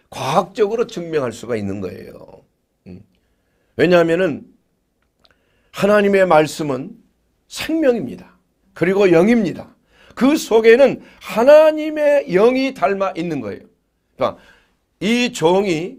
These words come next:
아니면 또 여러분이 한 말에는 여러분의 영이 들어있는 거예요. 여러분의 숨이 들어있다, 이거. 숨. 숨이라는 것이 영이라고 그랬죠? 음? 하나님의 말씀이 전파될 때 사람을 통하여 전파가 되지만은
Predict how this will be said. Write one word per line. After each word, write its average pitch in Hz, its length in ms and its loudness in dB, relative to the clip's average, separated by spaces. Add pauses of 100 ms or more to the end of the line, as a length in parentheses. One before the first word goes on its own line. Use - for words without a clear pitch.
(120)
아니면 214 400 0
또 220 180 0
여러분이 202 500 2
한 226 360 -6
말에는 175 760 -2 (540)
여러분의 254 1000 4
영이 277 440 0
들어있는 196 480 -4
거예요. - 480 -18 (400)
여러분의 254 480 2
숨이 359 440 -6
들어있다, 202 420 -4
이거. 113 180 -16
숨. 151 240 -14 (180)
숨이라는 269 720 -6
것이 190 200 -10
영이라고 160 420 -6
그랬죠? 156 360 -16 (540)
음? - 160 -20 (480)
하나님의 233 640 2
말씀이 208 560 0
전파될 185 600 -2
때 220 320 0 (160)
사람을 202 880 2
통하여 180 480 -4
전파가 147 560 -6
되지만은 123 600 -8